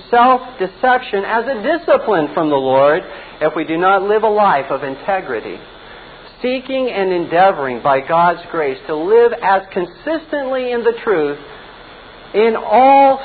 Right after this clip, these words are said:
circumstances and situations, whether in a public situation, with our family, or when we're all by ourselves. If we would avoid the darkness of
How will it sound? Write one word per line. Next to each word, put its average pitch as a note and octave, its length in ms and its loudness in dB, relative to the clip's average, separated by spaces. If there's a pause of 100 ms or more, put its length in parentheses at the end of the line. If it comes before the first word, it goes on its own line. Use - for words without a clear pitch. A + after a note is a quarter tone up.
(140)
circumstances A#3+ 840 -4
and G3+ 200 0
situations, G#3+ 840 0
whether G#3 260 4
in G3+ 140 0
a G3 200 -4
public C#4+ 440 2
situation, A#3+ 800 -2 (460)
with F#3+ 160 0
our F3+ 140 4 (100)
family, B3 500 0
or G3 200 2
when G#3 200 -2
we're G3 140 -2
all G3+ 340 4
by F#3+ 160 4
ourselves. F3+ 640 -2 (2500)
If D3 140 -10
we F3+ 120 4
would F#3+ 160 4
avoid F#3+ 440 2
the D#3+ 120 -6
darkness F3 560 0 (120)
of B2 140 -6